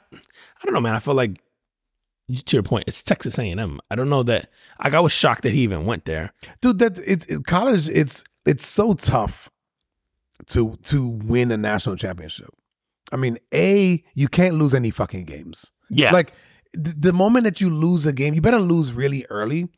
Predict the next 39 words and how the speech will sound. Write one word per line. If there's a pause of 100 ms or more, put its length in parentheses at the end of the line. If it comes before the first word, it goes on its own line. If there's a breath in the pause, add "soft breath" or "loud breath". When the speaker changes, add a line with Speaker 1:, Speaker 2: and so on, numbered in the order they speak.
(160)
Speaker 2:
and
Speaker 1:
Yeah.
Speaker 2:
you
better
only
lose
one.
Speaker 1:
And
then
you
have
to
go
style
points
the
rest
of
the
way,
like,
clobber
everybody.
Speaker 2:
Right.
And
then,
Speaker 1:
Yeah.
Speaker 2:
and
then
you
have
to
go,
you
know,
and
then
it's
like,